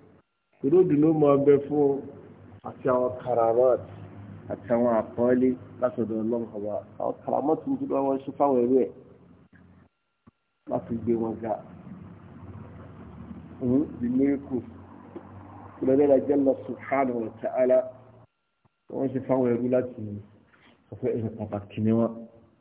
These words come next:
Wọ́n yà máa exaggerate rẹ̀ ló ṣẹlẹ̀ lẹ́jọ́ mẹ́ta pàtàkì àwọn àtọ́kù táwọn ìlà sọ karamat pẹ̀lú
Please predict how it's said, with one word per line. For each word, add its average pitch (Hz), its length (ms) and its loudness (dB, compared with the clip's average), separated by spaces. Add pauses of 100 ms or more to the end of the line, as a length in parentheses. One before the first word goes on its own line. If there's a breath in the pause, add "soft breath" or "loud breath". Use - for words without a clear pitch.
(320 soft breath)
Wọ́n 117 340 -2
yà 110 120 -4
máa 110 180 -2
exaggerate 110 680 -2
rẹ̀ 120 180 -2
ló 113 100 -6
ṣẹlẹ̀ 104 260 -8
lẹ́jọ́ 107 240 -6
mẹ́ta 117 180 -4
pàtàkì 107 200 0
àwọn 117 200 2
àtọ́kù 110 360 -6
táwọn 113 220 -2
ìlà 113 200 -2
sọ 110 140 -8 (100)
karamat 110 440 -2
pẹ̀lú 110 720 -6